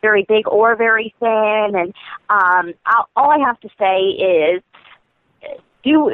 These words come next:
do what she needs for her own health, but she rocks the weight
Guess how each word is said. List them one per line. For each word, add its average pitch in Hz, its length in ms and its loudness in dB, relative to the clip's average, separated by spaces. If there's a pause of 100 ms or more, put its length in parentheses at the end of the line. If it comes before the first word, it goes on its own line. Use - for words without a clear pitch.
do 302 140 2
what 330 120 -2 (100)
she 277 160 -2
needs 254 300 0 (120)
for 220 140 -2
her 196 200 0
own 202 200 0
health, 214 460 -2
but 202 280 -2 (240)
she 262 140 -4
rocks 240 360 0 (420)
the 226 80 -2
weight 226 180 -2